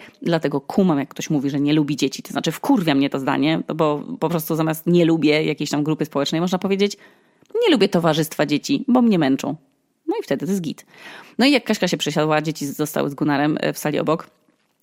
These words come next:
każda z nas mogła wylać na stół hektolitry zmęczenia. Bo ja nie wiem, czy wy wiecie, jest takie coś,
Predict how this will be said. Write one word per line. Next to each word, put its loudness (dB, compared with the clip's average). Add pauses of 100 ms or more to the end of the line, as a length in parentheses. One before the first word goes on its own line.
(220)
każda 2
z -6
nas -2
mogła 0
wylać 0
na -2
stół -4 (100)
hektolitry -2
zmęczenia. -4 (600)
Bo 4
ja 4
nie 4
wiem, 2
czy 0
wy 0
wiecie, -2
jest 2
takie -2
coś, -2